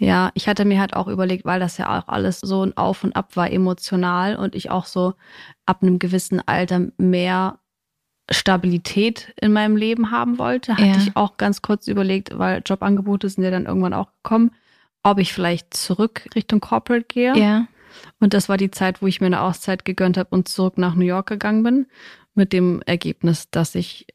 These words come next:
Speaker 1: ähm, doch nicht zurück in die Corporate-Welt
Speaker 2: Wahnsinn,
Speaker 1: gehen
Speaker 2: du bist
Speaker 1: möchte.
Speaker 2: wieder so zu deinen Anfängen
Speaker 1: Ja, ja.
Speaker 2: gegangen.
Speaker 1: Ja.
Speaker 2: Du hast dann dich entschieden, hey, ich, ich mach das jetzt weiter.
Speaker 1: Ja.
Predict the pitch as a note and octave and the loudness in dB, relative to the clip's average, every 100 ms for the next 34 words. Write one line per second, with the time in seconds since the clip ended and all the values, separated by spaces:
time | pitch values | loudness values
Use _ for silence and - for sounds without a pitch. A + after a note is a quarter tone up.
0 | - - - - _ E3 - E3+ - - | -12 -10 -12 -16 _ -2 0 -4 -4 -16
1 | - - E3 E3 - F#3 - F3+ F3 - | -14 -6 -4 -4 -12 -14 -10 -8 -8 -10
2 | - - E3 E3 A3 A3+ A3 A3+ - B3 | -12 -4 -2 2 4 4 4 2 -2 0
3 | A#3+ A3+ B3 A3+ - A3+ A#3 G3+ G#3+ C#4+ | 0 0 0 0 -2 -2 0 0 0 -2
4 | D4+ B3+ G#3 G#3+ C#4 F#3+ G3+ G3 G3 - | -2 -2 0 2 4 4 4 2 0 -2
5 | G#3+ G#3 A#3 F4 G#4 _ _ G3+ F#3+ - | 0 0 0 -2 -8 _ _ 2 2 0
6 | - - - F#3+ F#3 F#3+ G3+ G3 F#3+ F#3+ | -8 -8 -2 2 2 2 -2 -2 -2 -2
7 | F#3+ F#3+ - G#3 G#3 G#3 G#3 G3 G3+ G#3+ | -2 -4 -4 -2 2 2 2 -2 -4 -10
8 | - - G3+ G3 F#3 - F#3+ F#3+ G#3 A3+ | -8 -2 -2 -4 -12 -4 -4 -2 -2 0
9 | B3+ F3+ | 2 0